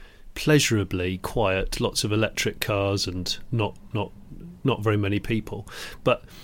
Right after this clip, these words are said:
all of this sort of early summer slight euphoria was slightly, it, it shook, it shook me a bit. I saw a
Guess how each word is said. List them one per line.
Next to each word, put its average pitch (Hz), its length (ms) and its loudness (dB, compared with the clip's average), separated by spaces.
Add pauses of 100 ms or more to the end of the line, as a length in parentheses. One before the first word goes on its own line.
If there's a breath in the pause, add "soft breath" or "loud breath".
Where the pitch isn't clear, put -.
(320 loud breath)
all 190 240 10
of 156 140 6
this 156 180 8
sort - 300 4
of - 380 0 (520)
early 131 380 6
summer 110 680 4 (600 soft breath)
slight 123 440 4
euphoria 113 680 4
was 104 380 2 (460 loud breath)
slightly, - 640 6 (220)
it, 120 40 -4
it 147 600 2
shook, - 360 6
it 151 140 6
shook - 240 6
me 156 140 8
a 135 40 6
bit. 131 240 6
I 117 100 4
saw 123 300 6
a 117 60 4